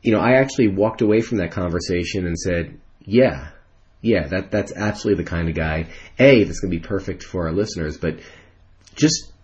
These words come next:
you know, there, there are people that actually provide you with energy and there are people who just suck you dry of it." And unfortunately, you know,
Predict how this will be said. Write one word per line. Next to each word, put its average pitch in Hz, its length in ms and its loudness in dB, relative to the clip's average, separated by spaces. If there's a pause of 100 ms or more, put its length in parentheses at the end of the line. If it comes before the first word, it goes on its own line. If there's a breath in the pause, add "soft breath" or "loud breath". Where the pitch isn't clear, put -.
(360)
you 123 100 4
know, 113 120 8
there, 123 120 6
there 131 100 6
are 123 80 2
people 170 320 2
that 131 120 6
actually 110 400 0
provide 98 400 -2
you 113 60 2
with 104 120 -2
energy 104 360 0
and 101 100 2
there 82 80 -2
are 80 40 -8
people 98 240 -4
who 95 160 -2
just 82 360 -6
suck 92 200 -2
you 90 60 -2
dry 85 240 -2
of 90 160 -2
it." - 260 -4 (320 soft breath)
And 90 460 -2 (640 soft breath)
unfortunately, 117 760 4
you 101 100 2
know, 90 220 -2